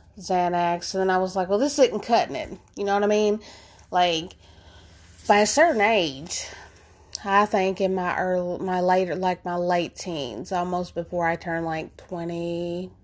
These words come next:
yeah, somewhere around there, um, I was introduced to good old Percocet,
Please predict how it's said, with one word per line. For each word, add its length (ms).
yeah, 340
somewhere 340
around 180
there, 180
um, 380
I 240
was 200
introduced 500
to 40
good 180
old 160
Percocet, 880